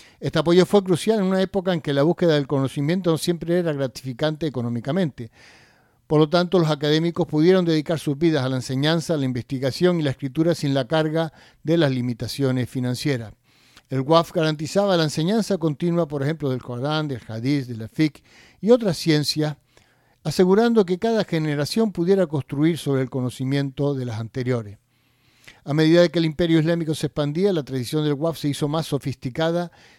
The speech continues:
desempeñando un papel fundamental en el establecimiento de las primeras universidades o de las universidades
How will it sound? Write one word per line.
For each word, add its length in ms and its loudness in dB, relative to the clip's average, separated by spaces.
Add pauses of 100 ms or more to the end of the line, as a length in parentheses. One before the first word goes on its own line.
(100)
desempeñando 680 0
un 80 -2
papel 280 0
fundamental 840 -2
en 120 -2
el 140 0
establecimiento 1000 -2 (320)
de 120 0
las 100 0
primeras 460 0
universidades 880 -4
o 160 0
de 140 -4
las 120 -4
universidades 800 -4